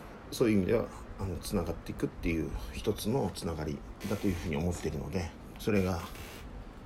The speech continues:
あの、オンライブ、オンライブというか、オンゴーイングで聞いていたとしても、ないしは全くね、これが、えー、二千二十年だろうが、二千三十年だろ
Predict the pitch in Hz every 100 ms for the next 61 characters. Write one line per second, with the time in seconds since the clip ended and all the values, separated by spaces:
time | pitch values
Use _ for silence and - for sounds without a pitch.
0 | - - - - 98 82 78 - 117 120
1 | 123 104 92 - 113 120 117 104 80 73
2 | - 107 123 117 101 85 78 - 101 101
3 | 85 85 78 - 170 160 104 - - 98
4 | - 80 78 - - - - - - -
5 | - - - 101 - 98 107 139 - -
6 | - - - 95 - - - - - -
7 | - - - - - - - 95 101 95
8 | 78 - - - 110 104 107 98 82 82
9 | 82 78 80 - - - 95 95 90 78
10 | - - - - - - 95 90 82 73
11 | 67 -